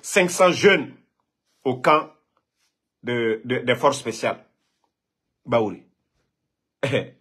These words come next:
Depuis que le C N R est venu, où est le recrutement ? L'armée. On a trompé les gens ici. Ils ont fait dépenser les Guinéens pour rien. Où est ce recrutement de l'armée ?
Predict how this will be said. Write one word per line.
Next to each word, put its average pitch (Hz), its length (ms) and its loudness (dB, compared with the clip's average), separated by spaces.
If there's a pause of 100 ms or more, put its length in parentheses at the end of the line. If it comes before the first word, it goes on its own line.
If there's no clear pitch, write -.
(140)
Depuis 147 260 0
que 156 100 2
le 123 100 0
C 131 140 0
N 120 120 0
R 110 120 2
est 104 60 -2
venu, 95 260 -8 (640)
où 156 120 4
est 139 60 6
le 113 100 2
recrutement ? 107 500 -4 (120)
L'armée. 131 440 0 (680)
On 127 140 -2
a 117 80 0
trompé 135 380 0
les 113 140 -2
gens 123 140 -4
ici. 110 280 -10 (120)
Ils 131 160 0
ont 123 100 2
fait - 320 0
dépenser 151 500 2
les 117 120 0
Guinéens 147 340 2 (160)
pour 185 160 0
rien. 262 340 4 (760)
Où 190 140 4
est 165 60 2
ce - 140 -8
recrutement 127 580 -8
de 110 120 -8
l'armée ? 107 460 -10